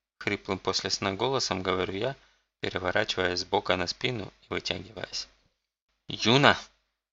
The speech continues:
Что это такое?» Вместо пожелания доброго утра возмущенно произносит в ответ та и встряхивает свои тряпки. «Где?» Не понимаю я.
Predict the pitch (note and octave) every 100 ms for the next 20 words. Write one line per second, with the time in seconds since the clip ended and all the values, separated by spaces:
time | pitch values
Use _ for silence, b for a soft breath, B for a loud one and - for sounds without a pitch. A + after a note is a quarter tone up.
0 | - - - - C#3 B2+ C3+ D3+ - B2+
1 | F2 - - _ _ _ _ _ - G2+
2 | - - G2+ F#2+ F#2+ F#2 F2+ F#2 F2+ F#2
3 | F#2 F#2 - C#3+ D3+ - F#2 F#2 - G#2
4 | G2 F2+ - F#2+ F#2+ F#2 F2+ F#2 F#2 F#2+
5 | F#2+ - D3 - _ _ _ - - -
6 | G#2 F#2+ F#2+ F#2+ - F#2+ F#2+ F2 - -
7 | - _ _ _ _ F#2+ - C#3 F2+ E2
8 | - _ _ _ _ - F#2 F#2 F#2 F2+
9 | F2 F#2+